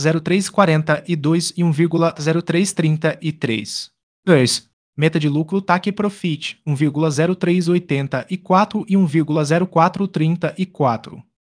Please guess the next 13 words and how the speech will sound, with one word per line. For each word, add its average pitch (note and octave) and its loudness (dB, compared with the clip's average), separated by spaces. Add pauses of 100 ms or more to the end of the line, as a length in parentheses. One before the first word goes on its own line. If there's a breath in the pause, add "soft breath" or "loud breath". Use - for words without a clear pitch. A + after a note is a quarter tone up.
(120)
Três. D3+ 4 (260)
Stop G3+ 4
loss, D3+ 0
coloque E3+ 4
em F3+ 4
um D3+ 4
vírgula C#3 2
zero D#3+ 4
três F#3 2
dezesseis D3+ 2
para D3+ 2
se F3 -2
proteger. C3+ 0